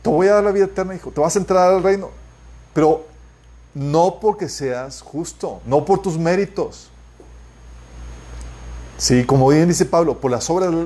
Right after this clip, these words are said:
de la ley ningú-, nadie será justificado delante de Dios, nadie será declarado justo delante de Dios. Simplemente por lo, por un acto de amor, porque Él hizo por nosotros en la cruz.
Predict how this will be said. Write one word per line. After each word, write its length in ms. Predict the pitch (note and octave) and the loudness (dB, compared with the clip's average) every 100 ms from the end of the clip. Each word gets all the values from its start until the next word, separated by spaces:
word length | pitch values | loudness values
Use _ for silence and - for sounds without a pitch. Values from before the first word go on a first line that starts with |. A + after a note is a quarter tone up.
| D#3+ | -6
de 180 | C#3 C#3 | -2 0
la 100 | C3 | 0
ley 160 | C#3 | 0
ningú-, 400 | D3+ C#3+ C3 D3 D3 | -2 -4 -6 -6 -2
nadie 300 | C3 D3 D#3 | 0 0 0
será 220 | D3+ C#3 | -2 -2
justificado 540 | C#3 - A#2 A2+ B2+ | -4 -10 -10 -2 0
delante 260 | B2+ B2 B2 | 2 0 -2
de 80 | B2 | 0
Dios, 180 | B2+ B2 | -2 -2
nadie 200 | B2 C#3 | -2 0
será 200 | C3+ C3 | 0 0
declarado 340 | B2+ B2+ B2+ | 0 2 2
justo 240 | A#2+ C3+ C#3+ | 2 -2 -2
delante 220 | A#2 A#2 | -2 -4
de 80 | G2 | -6
Dios. 200 | - - - - - - - - - - - - - - | -8 -14 -20 -20 -20 -20 -20 -20 -20 -20 -20 -18 -18 -14
Simplemente 720 | - C3 C3+ C#3+ B2+ A2+ - C3+ - - - - | -6 -2 0 2 2 0 -6 -14 -16 -20 -14 0
por 160 | A2 | 2
lo, 120 | G#2 G2 - - | 2 -2 -8 -8
por 100 | A2+ | -4
un 100 | A#2 | -2
acto 200 | A#2 A#2 | -2 -2
de 60 | G#2+ | -2
amor, 140 | G2 - | -4 -6
porque 220 | G2+ A2 | -4 -4
Él 60 | |
hizo 120 | G#2+ G#2 | -6 -6
por 140 | G2+ | -8
nosotros 220 | F#2 F#2 | -8 -8
en 40 | G2+ | -10
la 80 | F#2+ | -10
cruz. 280 | - - | -10 -12